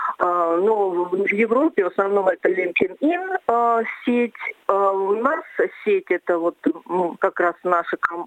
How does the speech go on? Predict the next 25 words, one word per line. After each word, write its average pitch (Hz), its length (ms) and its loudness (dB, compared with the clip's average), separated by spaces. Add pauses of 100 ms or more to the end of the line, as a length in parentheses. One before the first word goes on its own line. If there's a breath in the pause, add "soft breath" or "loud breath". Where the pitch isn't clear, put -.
команда 180 520 0
делала, 165 580 2 (480 loud breath)
э, 170 340 2
это 190 240 0
портал 190 480 -2
четыре - 320 -4
портфолио 185 840 0
точка 277 460 0
ру, 269 400 -2
бесплатный. 220 840 -2 (400 loud breath)
И 196 180 2
там 214 320 -2
вы 185 120 2
тоже 208 300 0
можете 180 680 0
разместить 180 680 0 (160)
своё 175 560 2 (120)
портфолио, 277 760 2
разместить, 185 720 -2 (140)
э, 160 160 0 (100)
свою 175 300 2
анкету 240 680 0
и 214 260 -2
найти, 202 640 0
э, 170 260 2